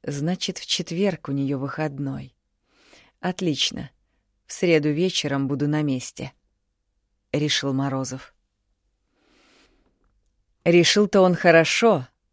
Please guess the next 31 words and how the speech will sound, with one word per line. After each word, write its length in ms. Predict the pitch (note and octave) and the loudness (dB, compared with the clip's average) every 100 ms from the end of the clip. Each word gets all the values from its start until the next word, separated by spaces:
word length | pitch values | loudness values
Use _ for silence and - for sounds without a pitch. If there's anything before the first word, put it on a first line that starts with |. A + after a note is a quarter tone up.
| _ | _
но 140 | - E3 | 0 2
не 160 | E3+ | 4
учел, 320 | E3+ - B3 A#3 | 2 4 6 4
что 240 | - G3+ | 2 0
время 420 | F#3 A3+ G#3+ D3 | 4 6 6 4
летнее. 680 | C#3 D#3+ C#3 - B2 A#2+ B2 _ _ - _ _ | 4 2 2 -4 -8 -8 -12 _ _ -20 _ _
Сезон 420 | - E3 F#3+ A#3+ | -2 2 6 6
билетов 540 | E3+ E3+ G#3+ G#3 C#3 C#3+ | 6 6 4 2 -2 -2
ни 80 | |
на 140 | D3 D3+ | 2 2
один 260 | D3+ G3+ | 2 2
рейс 420 | F3 E3+ G3+ - - | 4 4 4 2 -2
на 160 | D3+ D3 | -2 -2
среду 380 | - D#3+ F3 E3 | 0 0 2 0
не 220 | E3 D3 | 0 -2
было. 360 | A#2 A2+ C#3 - _ _ _ _ - | -4 -10 -14 -18 _ _ _ _ -4
Ни 140 | D3+ | 0
за 140 | D3 D3+ | 0 0
какие 460 | D3 C#3 - C3 | -2 -4 -4 -4
деньги. 580 | C#3+ C#3 B2 A2+ - - _ _ _ _ _ _ _ - - _ - | -2 -4 -4 -6 -10 -14 _ _ _ _ _ _ _ -20 -20 _ -6
Обескураженный 720 | D3 D3+ - E3 F3 D#3 D3+ | -4 -2 0 4 4 4 2
мужчина 460 | D3+ D3 - F3+ D3 | 2 2 2 0 0
совсем 420 | D3+ - F#3 F3 | 0 0 2 2
уже 160 | D#3 D#3 | 2 2
собрался 560 | D#3+ D3 D#3+ D#3+ - | 2 4 4 4 2
ехать 360 | D3+ D#3+ D#3 - | 2 2 0 -2
машиной 540 | D3 - - F#3+ C3+ | -2 0 0 0 0
через 340 | - D#3 D3+ - | -2 0 -2 0
паром 380 | D3+ E3+ D#3+ | 2 2 2
на 120 | C#3+ D#3 | 0 -2
Керчь, 460 | - F3+ C3+ - | 2 2 2 -4